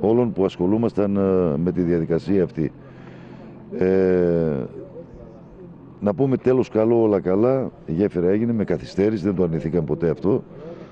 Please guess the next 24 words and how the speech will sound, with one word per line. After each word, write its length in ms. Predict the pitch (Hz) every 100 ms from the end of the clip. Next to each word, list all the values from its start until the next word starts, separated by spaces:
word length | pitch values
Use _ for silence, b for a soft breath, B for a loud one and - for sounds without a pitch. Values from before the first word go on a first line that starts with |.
| B B B B -
Και 80 |
σήμερα 320 | 85 104 113 98
ο 40 |
κόσμος 320 | 80 117 107
απολαμβάνει 560 | 87 87 82 80 104 104
ένα 600 | 101 98 92 87 80 73 -
μεγάλο 400 | 73 80 104 95
έργο 200 | 90 80
υποδομής, 680 | 73 73 73 76 113 - - - B B B B - -
διπλής 300 | 78 110 -
κατεύθυνσης. 800 | 87 - 80 78 82 - 123 -
Αν 80 | 71
θυμάστε, 380 | 76 82 87 -
η 40 |
πρώτη 320 | - 90 87
γέφυρα, 480 | 76 90 - 85 80 - B B B B -
η 40 | -
οποία 180 | 87 95
ήταν 220 | 90 82
Παμπάλαια, 500 | 82 78 90 92 87
ήταν, 240 | 85 85
ε, 260 | 82 82 78
μιας 180 | 80 95
κατεύθυνσης. 720 | - 73 80 - 87 110 -